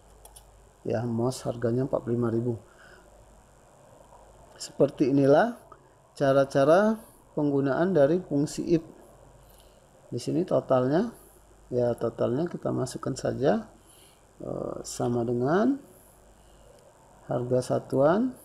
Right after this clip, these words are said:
kita kali, ya, kasih bintang, kali. Nah, sebentar.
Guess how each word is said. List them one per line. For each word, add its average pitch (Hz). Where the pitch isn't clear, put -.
kita 135
kali, 156
ya, 160
kasih 127
bintang, 131
kali. 139
Nah, -
sebentar. 127